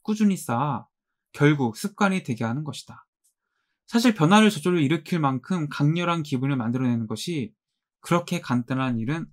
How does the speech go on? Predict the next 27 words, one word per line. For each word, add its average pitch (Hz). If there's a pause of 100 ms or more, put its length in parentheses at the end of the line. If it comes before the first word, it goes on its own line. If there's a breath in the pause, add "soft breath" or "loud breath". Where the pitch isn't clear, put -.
아니기 151
때문에 117 (560)
대부분 208
사람들은 170
이 143
방법을 127
더 139
선호한다. 120 (720 soft breath)
이런 190
식이다. - (640)
당신이 196
아침에 180
일찍 202
일어나고 147 (340)
밤에 156
일찍 175
자고 110 (400)
계획을 165
세우는데 139 (340)
시간을 208
더 147
많이 127
투자하고 123 (420)
운동을 139
더 123
많이 113
하고 110